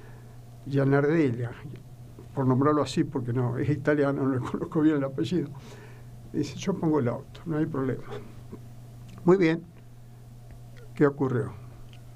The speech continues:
Cuatro personas. Secretaria, la que era presidenta Rosa, el marido de Rosa, que era el que, el chofer, y el, ¿quién habla, no?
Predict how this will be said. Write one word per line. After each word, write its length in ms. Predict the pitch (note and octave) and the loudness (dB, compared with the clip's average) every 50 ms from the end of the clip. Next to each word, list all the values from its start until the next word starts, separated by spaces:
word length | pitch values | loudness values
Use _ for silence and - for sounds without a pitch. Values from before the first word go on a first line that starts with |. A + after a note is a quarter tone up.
| - - - - - - | -18 -18 -16 -16 -4 2
Cuatro 280 | - D3 C#3+ - C3 B2+ | 2 4 4 4 0 0
personas. 500 | - A#2+ B2 - - C3 A2+ - - - - - - - - - - - - - | 0 -4 -4 0 0 0 0 0 -4 -10 -14 -16 -18 -18 -18 -16 -16 -14 -14 -14
Secretaria, 800 | - - D3 C3+ B2+ C#3+ C#3+ C#3 - - E3+ E3 E3 - D#3 C3+ - - - - - - - | -4 -2 -2 0 2 2 0 0 0 0 2 2 2 2 -2 -6 -8 -12 -16 -16 -18 -10 -6
la 140 | B2+ A#2+ B2 | -6 -4 0
que 80 | - | 2
era 160 | C#3+ C#3+ C#3 C#3 | 2 2 2 4
presidenta 600 | D3 C#3+ C#3 C#3 D3 C#3+ D3 D#3 D#3 D#3 - - | 2 2 2 2 2 2 2 2 0 -2 -4 -2
Rosa, 380 | D#3+ F#3 F#3+ - - - B3+ - - - - - - - - - - - - - - | -2 -2 -2 -2 -4 -6 -8 -8 -10 -14 -16 -14 -16 -16 -16 -16 -16 -16 -16 -4 0
el 120 | C#3 B2+ B2 | 2 4 6
marido 420 | B2+ B2+ C3+ C#3+ C#3+ C#3 C#3 C#3+ | 6 6 6 6 6 6 6 6
de 60 | C#3 | 4
Rosa, 280 | C#3 D3+ C#3 - E3+ C#3+ | 4 0 -2 -2 -4 -2
que 100 | B2 C3+ | 0 0
era 100 | B2 B2 | 2 2
el 80 | B2 B2 | 2 0
que, 100 | B2 A#2+ | 0 -2
el 160 | A#2 A2 - - | -4 -6 -6 -4
chofer, 440 | - D3+ - - - G2+ F#2+ F#2+ - - - - - - - - - - - - - - - - - - - - | -2 -2 -2 0 0 0 0 0 -4 -10 -14 -16 -16 -16 -16 -16 -16 -16 -16 -16 -16 -14 -14 -14 -14 -14 -6 0
y 80 | G#3+ E3 | 0 0
el, 100 | C#3+ - - - - - - - | 0 -2 -6 -10 -12 -12 -8 2
¿quién 200 | - D#3 D#3+ D#3 D3 C3+ C3+ | 4 4 6 6 4 2 2
habla, 280 | B2 A#2+ A#2+ A#2+ B2 C#3+ | 2 0 2 2 2 2
no? 220 | G3 B3 - | 2 2 0